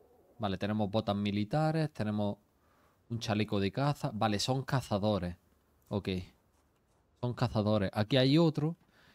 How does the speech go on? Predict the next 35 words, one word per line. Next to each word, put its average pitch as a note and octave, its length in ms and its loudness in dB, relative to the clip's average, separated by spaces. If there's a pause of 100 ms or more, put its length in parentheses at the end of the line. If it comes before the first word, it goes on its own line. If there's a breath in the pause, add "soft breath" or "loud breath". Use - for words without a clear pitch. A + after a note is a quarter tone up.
Y A#2 120 -2
podemos C3 260 4
echarle C#3 240 2
un C#3 80 2
vistazo C3+ 320 2
también C#3+ 420 2
a A#2 80 0
lo A2+ 120 4
que A2+ 80 2
viene A#2+ 160 4
a A#2+ 40 2
ser C3 220 2
esto, C3+ 300 -2 (560)
que A#2+ 80 2
es G#2+ 40 4
una A#2 200 4
furgo C3+ 480 2
que A2+ 120 0
puede A2 220 4
tener G#2+ 220 2
algo G#2 200 4
de A2 120 4
loot. E3 260 0
Y B2+ 120 0
ahí G#3+ 200 4
hay C#4 160 4
como E3 220 2
una E3+ 80 4
especie E3+ 400 4
de A2+ 340 6
caña E3 260 4
de C#3 120 4
pescar, - 500 -2
¿puede A2+ 220 4
ser? A2 260 0